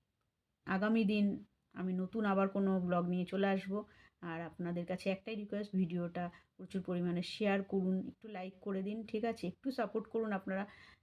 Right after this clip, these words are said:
হ্যাঁ, আপনাদের সাপোর্টের খুব প্রয়োজন, সাপোর্ট ছাড়া তো আমি একটু এগোতে পারবো না, ঠিক আছে? আর যতটুকু এগিয়েছি আপনাদের সাপোর্টেই এগিয়েছি, আগামী দিনে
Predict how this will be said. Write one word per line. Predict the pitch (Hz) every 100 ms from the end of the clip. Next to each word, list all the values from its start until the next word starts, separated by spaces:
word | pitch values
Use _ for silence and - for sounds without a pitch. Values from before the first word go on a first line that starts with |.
| -
হ্যাঁ, | 220 202
আপনাদের | 180 196 190
সাপোর্টের | 190 180 180 175 180
খুব | - 208
প্রয়োজন, | - 196 190 202 208 -
সাপোর্ট | 170 - 165
ছাড়া | - 185
তো | 180
আমি | 190 190
একটু | 190 -
এগোতে | 190 185 190
পারবো | 202 214 277
না, | 226 180
ঠিক | 233
আছে? | 269 262 175 - _ _
আর | 175 185
যতটুকু | 180 190 202 240 247
এগিয়েছি | 226 214 247 -
আপনাদের | - 175 180
সাপোর্টেই | 185 175 175 180 220
এগিয়েছি, | 214 208 220 220 233
আগামী | 175 175 185
দিনে | 180 190 196